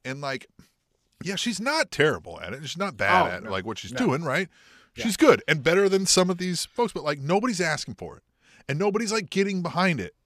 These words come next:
Speaker 1: right? A-, and so, like, when Dan Lambert comes out, I love that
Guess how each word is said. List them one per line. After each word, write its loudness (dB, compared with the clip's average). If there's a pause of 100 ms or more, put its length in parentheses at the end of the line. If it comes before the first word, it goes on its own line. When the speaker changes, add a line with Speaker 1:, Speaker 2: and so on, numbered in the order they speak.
Speaker 1:
right? 0 (1400)
A-, -10 (280)
and -2
so, 0
like, 0 (560)
when 0
Dan 6
Lambert 4
comes 0
out, 2
I 10
love 6
that -4